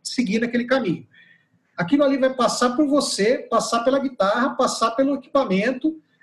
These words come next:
se projetar na, na, no espaço como ar, vai entrar no ouvido do cara, até o cara ir pro cérebro dele processar aquele lance, cara. Então, você,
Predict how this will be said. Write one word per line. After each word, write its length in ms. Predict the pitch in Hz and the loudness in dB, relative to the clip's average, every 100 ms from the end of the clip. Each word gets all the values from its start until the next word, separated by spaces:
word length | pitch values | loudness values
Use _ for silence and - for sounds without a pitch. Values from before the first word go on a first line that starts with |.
| _ _ | _ _
se 260 | - - 180 | -18 -6 -2
projetar 920 | 226 277 247 294 - 214 247 330 339 214 | 4 4 4 2 4 4 4 0 -4 -6
na, 180 | 214 208 202 | -4 -2 -2
na, 140 | 190 | -2
no 100 | 190 | -2
espaço 520 | 175 - 214 247 - | -2 0 2 2 0
como 280 | 233 220 202 | 0 2 2
ar, 480 | 190 226 302 339 - - | 2 2 0 -2 -4 0
vai 140 | 269 | 2
entrar 480 | 254 - 214 247 359 | 0 0 2 2 2
no 80 | 339 | 0
ouvido 320 | 233 277 294 | 2 0 2
do 120 | 254 | 0
cara, 480 | 214 208 240 302 339 _ _ _ _ | 2 2 0 -2 -6 _ _ _ _
até 260 | 196 - 269 | -4 2 2
o 80 | |
cara 400 | 277 277 294 - - 233 | 2 0 0 -2 -12 0
ir 200 | 262 330 | 2 2
pro 100 | 349 | -2
cérebro 480 | - 269 277 240 180 | 2 2 2 0 0
dele 280 | 196 254 | 0 0
processar 600 | - 285 294 330 - 262 | 2 0 2 0 0 0
aquele 240 | 277 302 320 | 0 -2 0
lance, 400 | 311 233 - - | 0 0 -4 -10
cara. 140 | - | -10
Então, 100 | - | -6
você, 200 | 170 285 | -4 -6